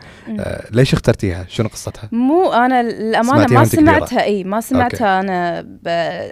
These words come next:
Speaker 1: أول ما نزلت. يعني
Speaker 2: مم.
Speaker 1: سمعتها عقب كم س-، كم سنة. أم، وايد أحب الأغنية. يعني الحين هالسنين هذه أحس إن الأغنية وايد قريبة مني، وايد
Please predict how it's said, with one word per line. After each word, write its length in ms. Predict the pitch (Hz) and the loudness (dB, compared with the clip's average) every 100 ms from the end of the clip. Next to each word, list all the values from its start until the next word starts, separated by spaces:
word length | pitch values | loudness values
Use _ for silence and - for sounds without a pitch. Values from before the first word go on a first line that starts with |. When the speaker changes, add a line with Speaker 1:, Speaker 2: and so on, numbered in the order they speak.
| - | -4
Speaker 1:
أول 220 | 208 214 | 0 0
ما 100 | 190 | -2
نزلت. 440 | 185 180 180 180 226 | -4 -4 -4 -4 -4
يعني 120 | 220 | -4
Speaker 2:
مم. 60 | |
Speaker 1:
سمعتها 420 | 233 262 339 330 208 | -4 -4 -4 -2 -4
عقب 200 | 190 190 - | -6 -8 -10
كم 120 | 196 | -10
س-، 120 | 202 - - | -10 -16 -14
كم 120 | 196 196 | -12 -10
سنة. 360 | 208 196 302 349 - - - - - | -8 -6 -6 -8 -18 -20 -20 -20 -8
أم، 460 | 208 202 202 202 202 | -2 -2 -2 -4 -2
وايد 300 | 254 302 - | 0 -2 -4
أحب 380 | - 233 185 202 | -8 -8 -6 -4
الأغنية. 760 | 190 185 196 190 185 180 185 - | -2 -2 -6 -8 -6 -8 -10 -8
يعني 340 | 202 196 208 214 | -4 -4 -2 -2
الحين 460 | 202 247 240 180 | -2 -4 -2 -2
هالسنين 480 | 185 202 - 226 202 | -6 -8 -6 -6 -4
هذه 300 | 214 220 294 | -4 -4 -6
أحس 280 | - - - | -10 -14 -10
إن 120 | 214 | -8
الأغنية 400 | 202 226 247 254 | -8 -6 -4 -4
وايد 460 | 196 220 254 196 190 | 0 0 0 -4 -8
قريبة 220 | 185 175 | -8 -8
مني، 280 | 175 175 180 | -8 -6 -4
وايد 360 | 208 226 202 | -2 -2 -4